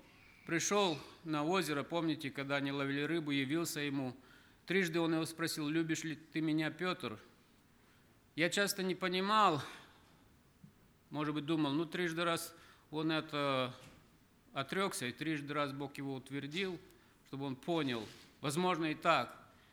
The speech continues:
Но я знаю, что Пётр почувствовал любовь Христа, что он простил ему, что он уже за это и страдал.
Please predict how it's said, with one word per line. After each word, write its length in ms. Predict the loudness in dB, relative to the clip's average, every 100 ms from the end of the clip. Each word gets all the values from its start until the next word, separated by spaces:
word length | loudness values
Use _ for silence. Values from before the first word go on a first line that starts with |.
| -20 -20 0
Но 100 | 4
я 180 | 6 6
знаю, 300 | 6 6 6
что 400 | 4 2 2 0 -10 -20 -20 -20 -20 -20 _ _ _ -20 -4
Пётр 360 | 4 4 4 0
почувствовал 640 | -2 0 0 0 0 0
любовь 520 | 2 2 2 2 2 -2 -12 -18 -8
Христа, 520 | -4 -4 0 2 2
что 280 | -2 -2 0
он 140 | -2
простил 560 | -4 -6 -4 -4 -4 -4
ему, 220 | -8 -14 -20 -20 -20 -20 -18 -12
что 320 | -2 0 2
он 140 | 2
уже 640 | 2 0 0 4 4 4 -2 -12 -20 -20 _ -12
за 180 | -2 2
это 260 | 2 2
и 60 | -2
страдал. 640 | -2 -2 -2 2 2 0